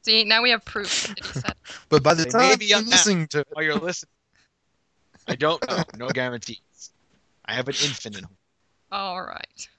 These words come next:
Speaker 1: And Sasha's email says, "Hi, sorry my last email was a little confusing." Um, I think that's a equals P.
Speaker 3: She's sticking her tongue out at us.
Speaker 1: <laughs>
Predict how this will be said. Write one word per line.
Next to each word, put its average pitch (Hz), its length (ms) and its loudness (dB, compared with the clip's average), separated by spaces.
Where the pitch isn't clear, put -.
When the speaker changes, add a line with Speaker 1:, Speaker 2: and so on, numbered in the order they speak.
Speaker 1:
And 190 760 -6
Sasha's 226 680 -6
email 262 420 -6
says, 214 560 -14
"Hi, 254 400 2
sorry 240 340 4
my 240 160 2
last 220 340 0
email 214 220 -4
was 214 100 -6
a 202 60 -8
little 196 180 -6
confusing." 202 760 -8
Um, 202 400 -14
I 202 40 -16
think 214 200 -14
that's - 240 -8
a 190 140 -10
equals 214 680 -8
P. 233 360 -2
Speaker 3:
She's 143 160 -4
sticking 208 320 -2
her 160 80 -2
tongue 180 300 -4
out 151 120 2
at - 60 6
us. 740 360 -2
Speaker 1:
<laughs> - 60 -20